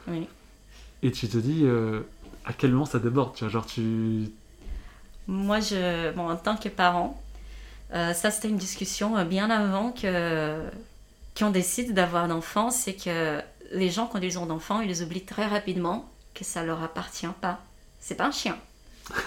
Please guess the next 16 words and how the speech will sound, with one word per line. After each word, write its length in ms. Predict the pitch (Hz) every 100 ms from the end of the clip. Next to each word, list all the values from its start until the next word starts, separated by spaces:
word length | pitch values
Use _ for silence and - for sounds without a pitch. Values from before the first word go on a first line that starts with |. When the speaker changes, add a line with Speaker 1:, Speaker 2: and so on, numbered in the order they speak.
| 143 - - - 208 - - -
Speaker 1:
Genre, 220 | 185 202 180
en 40 |
Speaker 2:
Encore 180 | 185 -
un 40 |
Speaker 1:
disant 160 | 127 -
Speaker 2:
chien, 140 | 175
Speaker 1:
bien, 320 | 214 220 208 202
Speaker 2:
ouais, 40 | 202 - - - - - - -
c'est 60 | 220
Speaker 1:
bien 200 | 254 269
littéralement, 640 | 269 254 214 208 226 247
euh, 100 | 190 185
c'est 140 | 180 185 -
pas 180 | 294 269
un 60 | 254
chien. 400 | - 196 214